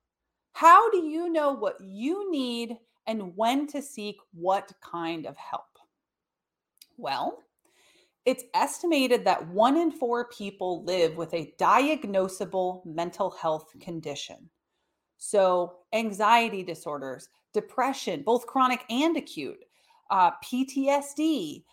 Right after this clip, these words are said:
These are all examples that I hope at this point we can all relate to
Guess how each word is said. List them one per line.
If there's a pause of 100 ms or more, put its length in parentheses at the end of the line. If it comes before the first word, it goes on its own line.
(140)
These
are
all
examples
that
I
hope
at
this
point
we
can (140)
all
relate
to